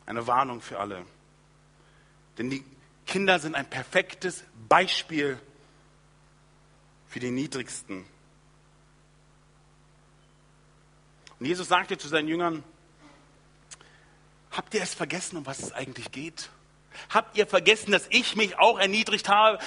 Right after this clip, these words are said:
so wie Paulus sagt in Philipper zwei, ich bin aus der Herrlichkeit des Himmels gekommen,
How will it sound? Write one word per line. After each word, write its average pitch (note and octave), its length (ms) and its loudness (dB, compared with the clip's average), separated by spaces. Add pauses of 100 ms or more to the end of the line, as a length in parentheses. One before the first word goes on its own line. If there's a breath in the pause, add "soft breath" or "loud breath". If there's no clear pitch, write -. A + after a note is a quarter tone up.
so G3+ 180 0
wie G3+ 80 0
Paulus G#3+ 360 6
sagt G#3 220 6
in F#3 100 -4
Philipper G#3+ 360 4
zwei, G#3 320 4 (180 loud breath)
ich - 240 -4
bin B3+ 240 8
aus G3 160 2
der G3 140 8
Herrlichkeit A#3 520 8
des - 140 -4
Himmels C4 320 4
gekommen, G3+ 580 4